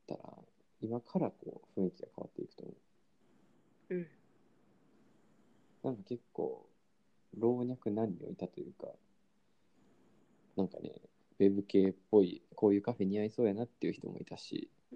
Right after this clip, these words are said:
Speaker 2: あー、MacBook開いてる感じ。
Speaker 1: 開いてる人もいたし、なんか、ゴスっぽいお姉さんもいたし、
Speaker 2: いた。
Speaker 1: あの、ベビーカーをしてるお母さん、若いお母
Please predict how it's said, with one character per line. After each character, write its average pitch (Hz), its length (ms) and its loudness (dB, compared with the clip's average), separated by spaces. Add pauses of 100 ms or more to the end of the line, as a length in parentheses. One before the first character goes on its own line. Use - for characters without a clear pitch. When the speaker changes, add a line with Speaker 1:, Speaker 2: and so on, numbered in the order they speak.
(240)
Speaker 2:
あ 180 340 4
ー、 190 200 0
MacBook 202 460 4
開 175 140 6
い - 40 -4
て 175 100 0
る 165 240 0
感 180 160 -2
じ。 165 120 2
Speaker 1:
開 - 120 8
い 92 40 4
て - 140 -4
る - 300 -8
人 - 180 -4
も 90 120 0
い 87 40 -4
た - 120 -10
し、 - 320 -8 (380)
な 110 120 -2
ん 104 80 -4
か、 - 280 -4 (840)
ゴ 110 140 4
ス 104 160 -2
っ - 20 -6 (160)
ぽ 104 140 10
い 87 100 0
お 90 80 -8
姉 85 160 0
さ - 120 -6
ん - 40 -10
も - 60 -12
い - 60 -10
た - 100 -16
し、 - 320 -10 (160)
Speaker 2:
い 175 120 2
た。 156 280 -2 (720)
Speaker 1:
あ 92 60 -2
の、 85 400 -4
ベ 98 160 8
ビ 101 180 2
ー - 40 -14
カ - 140 -8
ー - 200 -4
を 101 60 -4
し - 140 -10
て 90 160 4
る 85 340 0 (120)
お 90 80 2
母 80 120 -2
さ - 120 -10
ん、 - 60 -10 (220)
若 - 200 -2
い 170 120 2
お 170 40 -2
母 - 180 -6